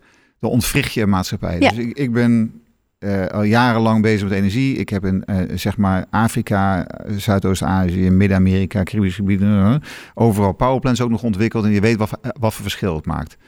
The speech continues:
Speaker 1: Maar het is ook zo, als het er helemaal is, is het vanzelfsprekend.
Speaker 2: Ja.
Speaker 1: Dus er is heel veel, heel veel mensen zeggen, "Ja, eh, stroomstopcontact, prima.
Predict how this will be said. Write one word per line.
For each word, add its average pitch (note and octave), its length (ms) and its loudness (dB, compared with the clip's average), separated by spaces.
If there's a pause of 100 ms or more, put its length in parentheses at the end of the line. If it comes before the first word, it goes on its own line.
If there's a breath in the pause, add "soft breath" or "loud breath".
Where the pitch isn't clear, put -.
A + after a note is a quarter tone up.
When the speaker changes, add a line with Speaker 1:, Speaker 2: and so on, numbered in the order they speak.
(280 soft breath)
Speaker 1:
Maar C3+ 140 2
het C#3+ 80 0
is C3+ 140 2
ook D3+ 140 2
zo, D3+ 60 -2
als C3+ 140 0
het C3+ 100 -2
er C3+ 60 -2
helemaal B2+ 220 2
is, C#3+ 60 -2
is C3 80 -2
het C#3 100 -6
vanzelfsprekend. F#2+ 720 -4 (760 soft breath)
Speaker 2:
Ja. C#4+ 340 0
Speaker 1:
Dus A#2 220 0
er B2+ 80 0
is B2 60 2
heel D3+ 180 2
veel, C#3+ 100 2
heel C3+ 160 2
veel C#3+ 80 0
mensen C3 260 0
zeggen, F2 200 0
"Ja, E2+ 100 -6
eh, G2 60 -2
stroomstopcontact, C3+ 720 -4
prima. D3+ 420 -2